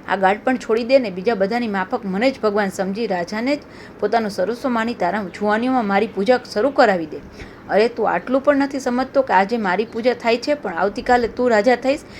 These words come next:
એટલે તારી પણ બધા પૂજા કરશે. પોતાની પૂજા કરવાનું મૂકી આવડી ક્યાં ચક્ર-,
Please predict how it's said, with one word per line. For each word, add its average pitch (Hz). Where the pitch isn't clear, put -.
એટલે 233
તારી 208
પણ 320
બધા 247
પૂજા 190
કરશે. -
પોતાની 190
પૂજા 196
કરવાનું 190
મૂકી 208
આવડી 220
ક્યાં 359
ચક્ર-, 392